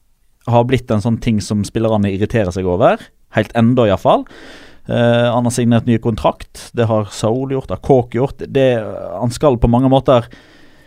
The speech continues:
jeg tror Simeone legger så mye ære i Atletico Madrid-jobben nå, at han ikke kommer til å forlate klubben med mindre han mener at han forlater klubben i en god tilstand.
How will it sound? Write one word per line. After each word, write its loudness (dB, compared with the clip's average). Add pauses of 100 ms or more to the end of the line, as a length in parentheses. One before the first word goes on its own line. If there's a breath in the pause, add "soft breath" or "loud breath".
(180 soft breath)
jeg 0
tror 4
Simeone 2
legger 2
så 0
mye 4 (160)
ære 2 (200)
i -2 (400)
Atletico -2
Madrid-jobben 0
nå, 2
at -2
han 0
ikke -4
kommer 0
til -2
å -2
forlate 2
klubben -2
med 2
mindre 0
han -2
mener 0
at -6
han -4
forlater -2
klubben -2
i -2
en 0
god -2
tilstand. -2